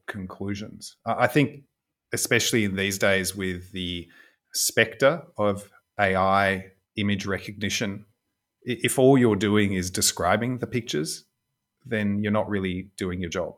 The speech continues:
I think every report should take all the information available and move it forward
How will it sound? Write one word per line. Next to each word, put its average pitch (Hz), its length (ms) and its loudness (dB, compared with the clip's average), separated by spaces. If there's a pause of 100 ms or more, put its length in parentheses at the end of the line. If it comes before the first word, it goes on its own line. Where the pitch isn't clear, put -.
(540)
I 113 80 6
think 135 240 4
every 117 260 6
report 104 400 2
should 92 220 -8
take 98 300 -2
all 113 180 4
the 113 140 2
information 92 540 -2
available 90 640 -2
and 87 500 -6 (240)
move 101 260 0
it 95 100 -10
forward 92 520 -4